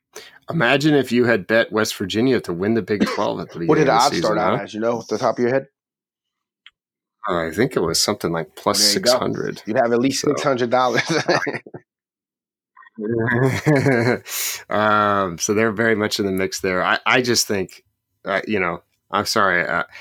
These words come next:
Speaker 1: I just dubious of Oklahoma. There are teams I would put ahead of Oklahoma at this point, and I'll, I'll write about that in my column. Uh, Washington State squeaks out a win, nineteen to thirteen.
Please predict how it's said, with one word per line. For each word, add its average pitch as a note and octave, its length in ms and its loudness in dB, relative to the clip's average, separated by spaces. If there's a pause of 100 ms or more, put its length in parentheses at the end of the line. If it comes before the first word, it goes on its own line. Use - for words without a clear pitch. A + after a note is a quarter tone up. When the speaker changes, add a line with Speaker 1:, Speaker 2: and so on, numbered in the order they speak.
(240)
Speaker 1:
I G#2+ 100 2
just A2+ 260 0
dubious G2+ 460 2
of F2+ 80 -2
Oklahoma. F2+ 420 -2
There G2+ 120 4
are G2 100 2
teams F#2+ 300 0
I F2+ 80 4
would F2 180 0
put - 260 -2
ahead F2 220 -2
of E2+ 80 -4
Oklahoma E2+ 640 -2
at D#2+ 120 -6
this F2 160 -4
point, E2+ 300 -2
and F2 100 -2
I'll, E2+ 200 -2 (140)
I'll F2 100 -2
write F2 160 0
about E2+ 200 0
that A2+ 120 0
in F2+ 60 -8
my E2+ 100 -4
column. F2+ 400 -2 (340)
Uh, G2+ 160 0
Washington A#2 500 2
State - 600 -2
squeaks B2 400 0
out G#2+ 160 2
a G2+ 60 0
win, G2+ 300 0
nineteen A2 440 -2
to G2 60 -4
thirteen. - 580 -8